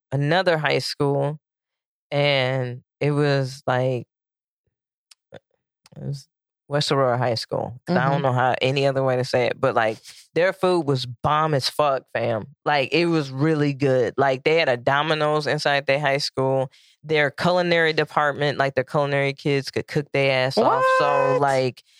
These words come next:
Speaker 1: they had good ass food there, and their hot lunch was kinda trash or whatever.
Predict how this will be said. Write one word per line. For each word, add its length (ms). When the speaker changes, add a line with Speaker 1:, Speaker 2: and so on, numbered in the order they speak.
Speaker 1:
they 120
had 300
good 220
ass 280
food 360
there, 220
and 300
their 120
hot 320
lunch 280
was 120
kinda 260
trash 440
or 40
whatever. 480